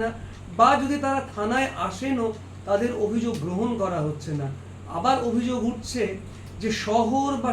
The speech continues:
শহরতলির মেয়েরা অনেক বেশি করে এগিয়ে আসছেন, যেখানে অভিযোগ না করলেও হতো,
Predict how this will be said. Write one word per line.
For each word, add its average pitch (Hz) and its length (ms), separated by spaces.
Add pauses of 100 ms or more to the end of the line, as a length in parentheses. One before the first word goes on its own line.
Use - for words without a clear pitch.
(120)
শহরতলির 226 840 (100)
মেয়েরা 208 340 (540)
অনেক 226 180 (140)
বেশি 220 280
করে 240 160 (100)
এগিয়ে 240 340
আসছেন, 285 320 (440)
যেখানে 254 280 (120)
অভিযোগ 269 280 (180)
না 175 80 (140)
করলেও 269 400 (100)
হতো, 269 220